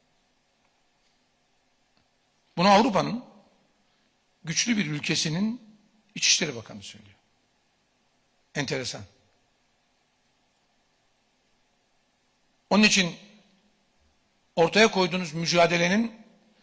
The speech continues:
ve Türkiye'nin perspektifinin ne olduğunu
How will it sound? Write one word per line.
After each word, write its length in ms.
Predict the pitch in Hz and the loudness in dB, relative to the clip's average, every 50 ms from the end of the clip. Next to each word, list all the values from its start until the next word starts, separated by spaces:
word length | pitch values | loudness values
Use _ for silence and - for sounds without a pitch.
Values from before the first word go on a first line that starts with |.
| _ _ _ - | _ _ _ -2
ve 480 | 160 175 180 180 - - - - - - | 2 4 4 4 2 -2 -10 -20 -16 -6
Türkiye'nin 440 | - 240 233 - - 180 170 170 165 | -4 -4 -4 -2 -2 -2 -2 -2 -6
perspektifinin 1080 | - - 175 165 - - - 175 - - 175 151 - 160 170 202 226 254 - - - - _ _ _ _ _ _ _ _ _ _ _ - - | -4 -2 -2 -2 -2 -2 -4 -6 -6 -6 -8 -6 -4 0 0 0 0 -2 -6 -12 -18 -20 _ _ _ _ _ _ _ _ _ _ _ -10 -2
ne 120 | 170 190 | 2 4
olduğunu 680 | 220 214 196 175 160 170 170 165 180 208 226 220 - | 6 6 6 4 0 -2 -2 -2 0 -2 -2 -2 -6